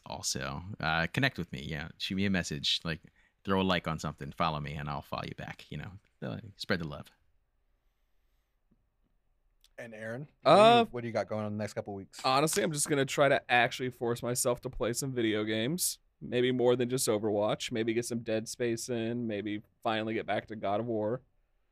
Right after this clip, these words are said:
Speaker 3: But, uh, I don't know. I'm gonna try to get back into streaming. I just haven't been feeling it lately. It's not been s-, fun.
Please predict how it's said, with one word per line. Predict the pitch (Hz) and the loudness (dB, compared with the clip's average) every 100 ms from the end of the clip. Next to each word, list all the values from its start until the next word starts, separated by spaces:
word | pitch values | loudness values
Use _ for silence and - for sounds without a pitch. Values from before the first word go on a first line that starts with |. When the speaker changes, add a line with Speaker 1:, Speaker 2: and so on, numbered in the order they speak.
| _ _ _ _ _ _ _ _ _ | _ _ _ _ _ _ _ _ _
Speaker 3:
But, | 113 | 0
uh, | 113 107 110 104 104 - - _ _ _ | 2 4 4 4 2 -6 -20 _ _ _
I | 123 | 2
don't | 160 | 4
know. | 196 131 | 6 2
I'm | 107 131 | 0 0
gonna | 151 202 | 2 2
try | - - 165 156 | 2 4 4 6
to | |
get | 139 120 | 2 2
back | 123 127 | 2 2
into | 123 110 | -2 -4
streaming. | - 117 110 101 92 | -4 -4 -2 -2 -2
I | |
just | 107 110 | -2 0
haven't | 113 113 98 | 0 0 -4
been | 98 | -8
feeling | - 101 107 110 | -6 -4 -2 -2
it | |
lately. | 104 110 107 113 | -2 -2 0 -2
It's | 110 - | -2 -4
not | 107 104 92 | -4 -2 -4
been | 110 101 | -6 -8
s-, | - - _ _ _ | -8 -10 _ _ _
fun. | 101 104 110 113 | -2 0 0 -2